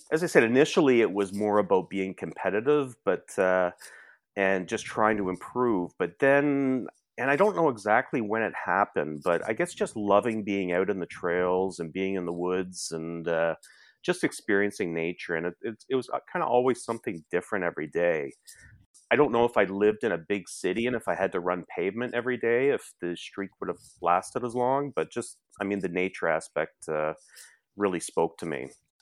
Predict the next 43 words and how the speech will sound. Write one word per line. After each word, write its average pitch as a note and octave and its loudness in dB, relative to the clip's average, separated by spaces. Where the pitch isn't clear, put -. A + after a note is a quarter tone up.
I D3 6
just F3+ 2
always D3 12
felt G2+ 4
better G2 6
once A2 2
I A2+ 6
got G2+ 4
back, F#2+ 8
uh, F2 4
from F#2 -4
a F#2 0
run F2+ 0
than, E2+ -4
you F2 -6
know, E2+ -2
before F#2+ -2
going F#2 2
out. F#2+ 0
So D#2 -4
it's, - -8
uh, E2+ 0
it - -6
just - -8
always F#2+ 4
was F#2 -6
a, E2+ 2
a F2+ -8
big G2 -4
part G2 2
of F2+ 0
my F2 0
day. F2 0
And F2 -4
I A2+ 4
didn't C3+ 6
really A#2+ 6
go F#2 2
into G#2+ 2
the A#2+ -2
streak A#2 -4
thinking A2 -2
that, F2+ 0